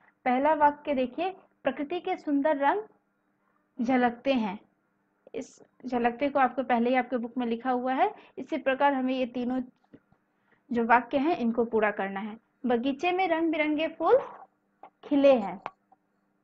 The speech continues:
बगीचे में रंग बिरंगे फूल खिले हैं। यहाँ पे खाली स्थान पे हम क्या लिखेंगे? खिले हैं। ठीक है, ठीक उसी प्रकार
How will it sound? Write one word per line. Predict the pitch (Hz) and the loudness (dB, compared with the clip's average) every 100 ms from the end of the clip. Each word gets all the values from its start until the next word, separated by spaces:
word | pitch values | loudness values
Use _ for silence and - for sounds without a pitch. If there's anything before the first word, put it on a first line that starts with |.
| _ _ _ _ _ _ _ _ _ | _ _ _ _ _ _ _ _ _
बगीचे | 240 247 262 254 302 | -4 -2 -2 0 0
में | 302 | 2
रंग | 294 294 | 2 2
बिरंगे | 285 285 277 294 | 2 2 0 -2
फूल | 339 392 523 - - | 2 2 2 0 -6
खिले | 285 262 | -2 0
हैं। | 254 220 | 0 -2
यहाँ | 214 233 | -2 -2
पे | 240 285 | -2 -2
खाली | 262 247 | -2 -2
स्थान | 285 294 285 | -2 -2 -2
पे | 285 | 0
हम | 302 285 | -2 -2
क्या | 294 | -2
लिखेंगे? | 277 277 302 294 415 466 - _ _ | -4 -4 -2 0 -2 -4 -12 _ _
खिले | - 247 240 | -4 2 4
हैं। | 208 185 208 _ _ _ _ | 2 -2 -12 _ _ _ _
ठीक | - 330 | -8 -2
है, | 453 453 - _ _ _ - | -4 -4 -14 _ _ _ -8
ठीक | 349 | -4
उसी | 359 370 | -2 -2
प्रकार | 359 349 349 466 | -2 4 4 4